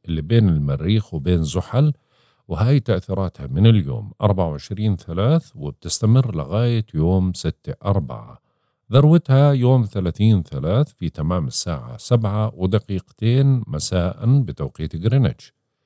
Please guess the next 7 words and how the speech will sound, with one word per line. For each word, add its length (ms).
هاي 240
الزاوية 440
بتمنحنا 600
وضوح 500
كبير 420
في 220
أمورنا، 760